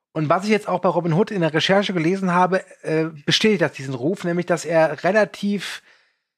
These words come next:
ja, ich, ein Ego-Schwein ist, ähm, und dass er schon sehr darauf geachtet hat, früher in seiner Karriere, dass er nur die richtigen Rollen spielt, richtige Rollen in Anführungszeichen. Deswegen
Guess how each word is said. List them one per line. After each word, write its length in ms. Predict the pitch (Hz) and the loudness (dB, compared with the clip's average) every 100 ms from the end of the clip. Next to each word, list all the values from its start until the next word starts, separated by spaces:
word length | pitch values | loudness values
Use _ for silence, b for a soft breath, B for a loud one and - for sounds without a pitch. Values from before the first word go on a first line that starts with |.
| _ _ - | _ _ -2
ja, 360 | 156 165 127 - | 2 4 2 -2
ich, 260 | 135 - _ - | -16 -18 _ -12
ein 80 | 160 | -10
Ego-Schwein 680 | 220 190 143 - 123 117 117 | -6 -4 -4 -4 -4 -4 -2
ist, 420 | 135 196 - - _ _ 143 | -6 -8 -12 -20 _ _ 0
ähm, 580 | 151 156 156 160 160 - _ - - | 2 4 2 0 -2 -6 _ -18 -2
und 360 | 170 170 170 175 | 2 2 2 0
dass 160 | 165 | 2
er 120 | 180 156 | 2 2
schon 240 | 185 165 | 0 2
sehr 120 | 180 | 4
darauf 220 | 190 180 | 4 2
geachtet 340 | - 175 180 185 | 0 -2 0 -2
hat, 100 | 175 | -2
früher 260 | - 180 180 | 0 2 2
in 80 | |
seiner 100 | 170 | 2
Karriere, 320 | - 165 170 165 | 0 0 2 2
dass 180 | 165 | 2
er 60 | 165 | 2
nur 140 | 165 | 0
die 100 | 160 | 2
richtigen 460 | 151 - - 151 131 | 0 0 0 0 0
Rollen 320 | 117 120 117 | 0 -2 -2
spielt, 240 | - 117 120 | -8 -6 -6
richtige 300 | 139 151 131 | -4 -4 -2
Rollen 180 | 131 | -2
in 60 | 123 | -2
Anführungszeichen. 760 | 143 127 113 - 117 117 165 196 B B B B B B - | -10 -10 -12 -6 -4 -4 -6 -10 B B B B B B -2
Deswegen 560 | 165 170 196 202 202 | 0 2 2 2 -2